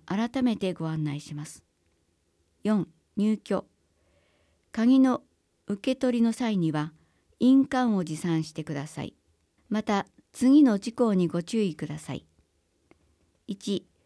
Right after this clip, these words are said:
鍵の受け取り日、入居日から家賃がかかります。二、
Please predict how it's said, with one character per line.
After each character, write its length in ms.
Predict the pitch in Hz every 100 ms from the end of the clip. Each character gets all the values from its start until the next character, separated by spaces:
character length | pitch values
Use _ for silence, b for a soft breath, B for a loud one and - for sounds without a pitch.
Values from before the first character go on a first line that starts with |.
| _ _ -
鍵 280 | 220 247 269
の 260 | 262 240 -
受 180 | 190 233
け 40 |
取 320 | 233 233 208
り 20 | 170
日、 220 | 160 - _ -
入 240 | 233 262
居 200 | 262 262
日 120 | 208
か 140 | - 151
ら 160 | 147 b b b -
家 140 | 254
賃 260 | - 254 196
が 120 | 170
か 100 | -
か 160 | 170
り 140 | 160 151
ま 120 | 156
す。 220 | 151 - _ _ _ _ _ _ b b b
二、 240 | 196 202